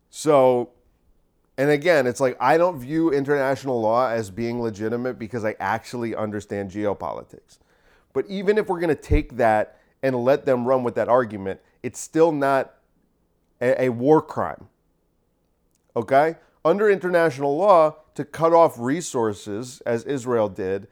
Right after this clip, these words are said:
and I th-, I think they've restored them. I don't know if that's continued because it would be kind of insane if they cont-,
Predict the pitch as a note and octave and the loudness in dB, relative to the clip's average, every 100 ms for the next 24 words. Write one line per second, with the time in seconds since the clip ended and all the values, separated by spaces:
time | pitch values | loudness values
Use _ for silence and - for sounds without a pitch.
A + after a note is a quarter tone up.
0 | _ - C#3 D#3+ - _ - C3+ - G#3+ | _ -8 -4 -4 -6 _ -6 -4 -6 -6
1 | F#3+ D#3+ B2 A#2 - C3+ C3 A2+ A2 F2 | -4 -4 -4 -8 -4 0 0 0 -2 -2
2 | A2 A#2+ C#3+ B2 A#2+ A#2+ - - - A2 | -2 -2 -2 0 2 0 0 -6 -6 -12
3 | - A2 B2+ B2 G#2 G2 A2+ G#2 - _ | -8 -8 -6 -8 -10 -4 -4 -4 -12 _
4 | _ - A#2+ C3+ C3+ - B2 C#3 A#2 A2+ | _ -6 -2 -2 -4 -2 -2 -2 -4 -6
5 | - G#2 A2 A2 G#2 F#2+ G2 | -6 -4 -4 -4 -8 -10 -14